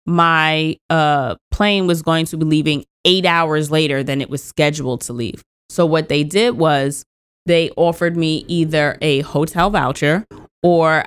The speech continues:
I could get a voucher to, like, a food voucher, but it would be a voucher also to their, um, their lounge, like, you know, where you go be comfortable. I chose that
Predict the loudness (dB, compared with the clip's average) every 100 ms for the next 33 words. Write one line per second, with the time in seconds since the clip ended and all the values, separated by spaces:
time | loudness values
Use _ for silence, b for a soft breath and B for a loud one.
0 | 0 0 0 -2 -2 0 0 0 0 -2
1 | -2 0 0 -2 -4 -4 -6 -2 0 0
2 | -2 -4 -2 -2 0 2 2 0 -2 -6
3 | -2 -2 0 0 0 0 0 0 -2 -2
4 | -4 -2 -4 -2 -4 -4 -2 0 0 0
5 | 0 2 0 0 -2 -2 0 -4 -4 0
6 | 0 0 0 0 -2 -8 -6 -4 -6 -4
7 | -4 -2 -2 -2 -2 -4 -8 -12 _ _
8 | _ _ _ -2 0 0 -4 -6 -6 -6
9 | -14 -16 -16 -18 -20 _ _ B B B
10 | B _ _ _ _ 0 2 2 2 0
11 | -2